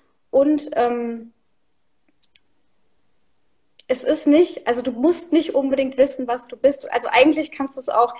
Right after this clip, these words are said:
es geht ja eher so darum herauszufinden, was tut dir gut. Und das merkst du eigentlich relativ schnell. Also zum Beispiel, wenn du jetzt, ähm, ein sehr schlanker Typ bist und dir ist meistens kalt, dann, dann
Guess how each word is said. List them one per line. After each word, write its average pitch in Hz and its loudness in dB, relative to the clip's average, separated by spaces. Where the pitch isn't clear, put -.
es - -8
geht 285 2
ja 302 6
eher 254 0
so 269 0
darum 240 -4
herauszufinden, 233 -4
was 226 -6
tut - -12
dir 226 0
gut. 190 -4
Und 247 0
das 247 -2
merkst 247 2
du 262 4
eigentlich 233 -2
relativ 226 -2
schnell. 190 -4
Also 214 0
zum 247 -2
Beispiel, 254 2
wenn 233 -2
du 226 -4
jetzt, 220 -2
ähm, 214 -2
ein 226 -4
sehr 247 4
schlanker 254 2
Typ 226 -8
bist 220 0
und 233 -4
dir 247 6
ist 240 -4
meistens 233 -2
kalt, 190 -2
dann, 208 -2
dann 196 0